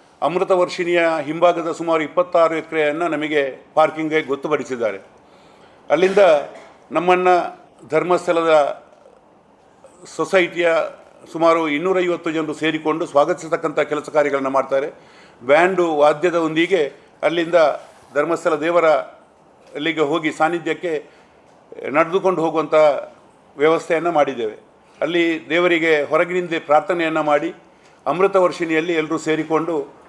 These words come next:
ಅಲ್ಲಿ ಪೂಜ್ಯ ಕಾವಂದರು ಬಂದು ಅಮೃತ ವರ್ಷಿಣಿಯಲ್ಲಿ ಆ ಕಾರ್ಯಕ್ರಮ ಜರುಗುತ್ತದೆ.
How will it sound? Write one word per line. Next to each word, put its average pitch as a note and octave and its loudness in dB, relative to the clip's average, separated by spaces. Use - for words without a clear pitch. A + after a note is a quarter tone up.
ಅಲ್ಲಿ F3 2
ಪೂಜ್ಯ D3+ -4
ಕಾವಂದರು D#3 2
ಬಂದು D3 -4
ಅಮೃತ D#3+ -2
ವರ್ಷಿಣಿಯಲ್ಲಿ D#3 -4
ಆ D3 2
ಕಾರ್ಯಕ್ರಮ D3+ 0
ಜರುಗುತ್ತದೆ. C3 -2